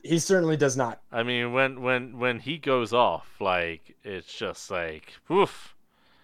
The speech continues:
Speaker 1: Okay. All right. Whoa. Easy. Easy, Tiger.
Speaker 2: <laughs>
Speaker 1: D K Metcalf is a strong wide receiver one to match Christian McCaffrey.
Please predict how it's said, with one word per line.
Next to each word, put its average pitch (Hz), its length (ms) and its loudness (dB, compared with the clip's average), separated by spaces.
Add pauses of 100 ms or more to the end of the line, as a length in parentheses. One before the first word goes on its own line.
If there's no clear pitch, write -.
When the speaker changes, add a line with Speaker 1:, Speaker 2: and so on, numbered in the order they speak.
(120)
Speaker 1:
Okay. 123 400 2
All 151 140 4
right. 117 240 2
Whoa. - 340 0
Easy. 117 400 -6 (160)
Easy, 147 240 0
Tiger. 110 440 -4 (280)
Speaker 2:
<laughs> - 1400 -4
Speaker 1:
D 190 180 6
K 220 160 12
Metcalf 196 540 8
is 165 100 -2
a 147 80 0
strong 156 480 6
wide 147 160 6
receiver 143 360 -2
one 139 400 2
to 143 100 -6
match 127 340 -2
Christian 135 280 -4
McCaffrey. 135 640 -2